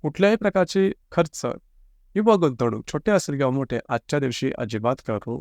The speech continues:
नका. संध्याकाळनंतरच्या कालावधीमध्ये काही महत्त्वपूर्ण कामं करण्याकडे तुमचा कल राहील. एकंदरीत दिवस हा तुमच्यासाठी संमिश्र स्वरूपाचा दिसून येईल.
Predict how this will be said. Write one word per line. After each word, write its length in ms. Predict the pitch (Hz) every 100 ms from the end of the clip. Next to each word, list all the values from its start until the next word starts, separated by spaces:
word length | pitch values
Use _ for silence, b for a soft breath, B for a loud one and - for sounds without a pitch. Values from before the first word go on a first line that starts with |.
| -
नका. 300 | 113 101 104 - _ _ - _ _ _ -
संध्याकाळनंतरच्या 760 | 160 196 202 196 170 175 175
कालावधीमध्ये 580 | 165 147 151 151 151 143
काही 160 | 143 135
महत्त्वपूर्ण 500 | 123 143 156 156 151
कामं 300 | 147 135 147
करण्याकडे 340 | 139 135 135 131
तुमचा 240 | 123 127 123
कल 120 | 123
राहील. 260 | 131 131 107 _ _ _ _ -
एकंदरीत 400 | 147 196 196 196
दिवस 420 | 139 151 180 185
हा 40 | 185
तुमच्यासाठी 480 | 170 160 165 160 165
संमिश्र 440 | 143 131 135 143
स्वरूपाचा 460 | 139 110 101 107 139
दिसून 320 | 117 - -
येईल. 140 | -